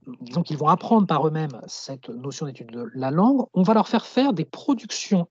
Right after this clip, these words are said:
écrites et orales. Et ça, c'est ça qui est intéressant, parce que la plupart des manuels ou cahiers d'études de la langue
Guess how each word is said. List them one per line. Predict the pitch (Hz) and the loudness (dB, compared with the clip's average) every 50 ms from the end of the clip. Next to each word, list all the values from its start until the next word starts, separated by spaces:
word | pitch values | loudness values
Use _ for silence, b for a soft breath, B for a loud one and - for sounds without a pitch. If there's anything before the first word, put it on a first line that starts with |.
| _ - | _ 4
écrites | 214 220 - - - 277 277 - _ _ | 4 4 4 2 0 0 0 -2 _ _
et | - 185 | 4 6
orales. | 180 170 151 139 143 190 233 269 - _ _ _ _ _ b b b b b b _ _ _ _ - | 6 6 4 2 2 0 0 0 -2 _ _ _ _ _ b b b b b b _ _ _ _ -6
Et | 170 | -6
ça, | - - 294 | 0 0 -2
c'est | - - 226 | 0 0 -2
ça | - - 247 | 0 0 -4
qui | 220 - | -2 -2
est | 214 185 | -2 0
intéressant, | 196 175 180 175 170 - 269 | 0 0 0 0 0 0 0
parce | 277 226 | -2 0
que | - 208 | 0 0
la | |
plupart | 185 226 202 226 208 | 0 2 0 0 2
des | 190 185 170 170 | 2 2 2 2
manuels | 170 170 175 180 180 185 185 180 180 185 196 214 208 | 2 2 2 4 4 4 4 4 6 6 4 4 2
ou | 180 156 151 147 147 139 _ _ _ | 2 0 -2 -6 -8 -10 _ _ _
cahiers | - 180 170 170 160 170 190 196 175 | 2 4 4 4 2 2 2 2 0
d'études | 143 135 190 208 190 - 208 175 | 0 -2 -2 -2 -2 -2 -4 -2
de | 170 170 | 0 0
la | 170 170 | 0 2
langue | 180 190 240 269 262 | 2 4 4 4 4